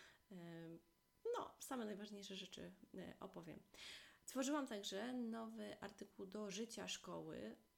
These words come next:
i, e, muszę ci powiedzieć, że mój artykuł o głosie w redakcji Życia Szkoły bardzo się spodobał i są plany, żeby był przedrukowany także do innych magazynów,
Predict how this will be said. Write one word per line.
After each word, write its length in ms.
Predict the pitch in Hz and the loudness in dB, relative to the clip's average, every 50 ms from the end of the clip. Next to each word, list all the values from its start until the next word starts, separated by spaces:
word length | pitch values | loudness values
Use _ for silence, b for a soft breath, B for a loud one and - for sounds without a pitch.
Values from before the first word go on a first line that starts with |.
| - - | -8 -2
i, 600 | - 214 214 214 214 214 220 226 240 247 254 247 247 | 0 0 2 2 2 0 0 2 2 0 0 0 -2
e, 280 | 208 202 196 196 190 | -4 -4 -2 -2 -2
muszę 380 | 190 196 202 208 - 247 233 220 | -4 -4 -4 0 0 0 0 -2
ci 120 | - - | -4 -6
powiedzieć, 420 | - - 214 - 214 214 226 214 220 | -6 -4 -4 -2 0 0 0 0 2
że 200 | - 214 208 202 | 2 2 0 0
mój 220 | 214 214 214 208 | 0 0 -2 -2
artykuł 440 | - 196 196 - 220 - - 196 196 - | -2 -4 -4 -6 -6 -4 -2 -2 -2 -2
o 80 | 202 | -4
głosie 460 | 190 190 202 214 220 220 - 202 196 190 | -4 -2 -2 0 0 0 0 0 0 -2
w 120 | 190 196 | -2 0
redakcji 580 | 190 185 185 185 185 196 190 190 190 - 208 196 | 0 0 2 0 0 -2 -4 -4 -4 -2 0 0
Życia 220 | 185 185 190 190 | 0 0 0 0
Szkoły 300 | - - - 185 185 190 | 0 0 0 0 -2 0
bardzo 280 | 190 196 190 190 190 190 | 0 -2 -4 -4 -2 -4
się 140 | - 190 | -4 -4
spodobał 540 | 190 - - 190 190 180 170 - 185 208 214 | -6 -6 -6 -4 -4 -4 -2 0 2 2 2
i 100 | - 202 | 0 -2
są 200 | - - 208 190 | -4 -4 -6 -6
plany, 320 | 190 - 185 180 190 214 214 | -4 -2 -2 0 0 0 0
żeby 240 | 180 196 190 185 | 0 -2 -4 -6
był 180 | 185 190 214 214 | -4 -2 -2 -2
przedrukowany 720 | - - 214 190 190 - - - 190 185 190 185 190 208 | -2 -4 -6 -6 -6 -8 -10 -8 -6 -4 -2 -2 -4 -4
także 300 | 196 - 190 190 190 196 | -4 -6 -6 -6 -4 -4
do 80 | 190 196 | -2 -2
innych 260 | 196 185 180 190 185 | -2 -2 0 0 0
magazynów, 600 | 180 180 175 220 220 226 269 220 185 170 - - | 0 0 0 0 2 2 2 2 0 -2 -6 -10